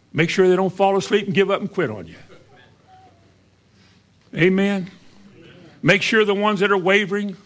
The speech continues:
it happens a lot with young people. You're so influenced <laughs> by the world and the system and the whoo,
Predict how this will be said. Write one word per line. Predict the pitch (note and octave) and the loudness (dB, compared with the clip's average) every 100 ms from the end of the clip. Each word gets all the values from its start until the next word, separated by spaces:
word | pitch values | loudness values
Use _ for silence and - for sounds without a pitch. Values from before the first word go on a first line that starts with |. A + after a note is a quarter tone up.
| _ - - | _ -18 -6
it | C#3 | 0
happens | G3 D#3+ E3 | 0 0 -2
a | D#3+ | 0
lot | E3+ D#3 | 0 0
with | E3 | -2
young | D#3+ F3+ E3+ | 0 0 0
people. | F#3+ F#3 F#3+ F3 _ - - - - _ | -2 -2 -6 -10 _ -20 -20 -20 -20 _
You're | - | -4
so | E3 - G#3 F#3+ | -2 0 2 4
influenced | F3+ E3+ - G3+ G3 - - | 4 2 0 0 2 -2 -2
<laughs> | |
by | D3 | -2
the | C3 D#3 | 0 -4
world | D3+ D#3 F#3+ G3 G3+ E3 | -2 4 4 6 4 2
and | C#3 | 0
the | C3+ - - - | -4 -6 -12 -8
system | - A#3 A3+ - G#3+ | 0 2 2 -2 -4
and | F3 D#3 | -2 -2
the | C#3+ C3 - - - - | -2 -4 -8 -18 -4 4
whoo, | A#4+ C5+ C#5 C5+ B4 G4 | 6 8 8 8 6 4